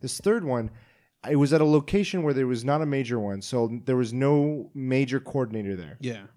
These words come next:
Speaker 1: It was kind of scary because I could see it from, I s-, saw a lot of people that I recognized playing alongside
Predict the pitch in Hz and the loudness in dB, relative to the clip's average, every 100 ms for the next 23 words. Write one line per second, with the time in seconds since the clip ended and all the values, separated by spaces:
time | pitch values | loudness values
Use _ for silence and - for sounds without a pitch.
0 | _ _ _ _ _ 117 - - 127 151 | _ _ _ _ _ -14 -10 -10 -2 0
1 | 175 185 180 - - _ _ _ - - | 2 0 0 -10 -20 _ _ _ -8 -4
2 | - 220 247 143 120 123 _ _ - 147 | 0 2 2 0 -2 -6 _ _ -8 -2
3 | 156 131 - 139 156 151 156 127 - - | 0 -2 -4 0 0 0 -4 -4 -6 -2
4 | 240 180 - 160 139 147 143 - 175 - | 0 0 -2 -8 0 2 2 0 -4 -2
5 | 202 208 226 220 185 190 185 135 113 127 | 0 2 2 0 0 0 2 2 2 -2
6 | 165 175 170 - 143 151 165 170 175 - | -2 -2 -4 -4 -4 -2 -2 -2 -2 -4
7 | 180 180 | -2 -2